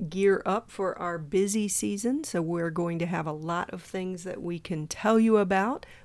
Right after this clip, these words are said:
We'll start taking a deep dive into some of these topics. And next time,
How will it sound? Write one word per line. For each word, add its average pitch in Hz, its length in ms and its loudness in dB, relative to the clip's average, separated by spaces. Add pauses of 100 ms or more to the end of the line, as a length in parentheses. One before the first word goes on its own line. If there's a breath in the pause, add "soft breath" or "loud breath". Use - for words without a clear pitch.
We'll 185 180 -2
start - 520 -2
taking 185 440 0
a 165 160 -4
deep 180 380 -2
dive 190 500 0
into 175 380 -10
some 185 320 -6
of 175 140 -10
these 180 280 -8
topics. 175 680 -14 (1120 soft breath)
And 190 460 2 (520)
next - 300 0
time, 214 460 -2